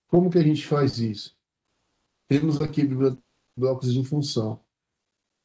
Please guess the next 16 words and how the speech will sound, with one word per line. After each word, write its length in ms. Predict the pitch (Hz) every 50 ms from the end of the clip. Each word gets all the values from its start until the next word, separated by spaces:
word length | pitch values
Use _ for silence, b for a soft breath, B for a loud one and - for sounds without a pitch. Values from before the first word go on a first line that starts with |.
| _ _ _ _ _
Com 240 | - 156 156 156 151
a 60 | 143
lógica 760 | 135 131 131 123 120 120 110 - - - 113 101 101 - - _ _ _ _ _ _ _ _
digital, 760 | - 123 120 110 123 139 131 - - 127 113 113 117 117 - _ _ _ _ _ _ _ _ _ _ _ _ _ _ _ _ _ _ _ _ _ _ _ _ _ _ _ _ _ _ _ _ _ _ _ _ _ _ _ _ _ _ _ _ _ _ _ _
prontos 840 | 139 139 143 143 135 123 - 123 113 - - - - - - _ _ -
os 160 | 127 120 110
blocos 340 | 110 123 123 120 - - -
para 160 | - 120 123
reset, 540 | 120 123 117 - - 135 139 135 120 - 120
restart, 720 | 113 120 117 - - 120 117 131 143 165 156 160 - - 185 175 170 170 - _ _ _ _ _ _ _ _ _ _ _ _ _ _ _ _ _
temporizadores, 960 | - 139 131 123 135 131 127 120 113 123 123 120 123 156 175 185 175 160 - -
contadores, 760 | - 127 123 - 123 113 120 127 156 165 170 165 151 156 -
controle, 920 | - - - 147 143 131 123 - 139 151 156 156 143 131 123 113 113 - _ _ _ _ _ _ _ _ _ _ _ _ _ _ _ _ _
monitoramento 760 | 120 123 131 131 127 127 - 127 127 127 123 123 123 120 123 120
de 120 | 117 113
saída, 680 | - - 107 107 117 131 151 156 151 165 160 151 151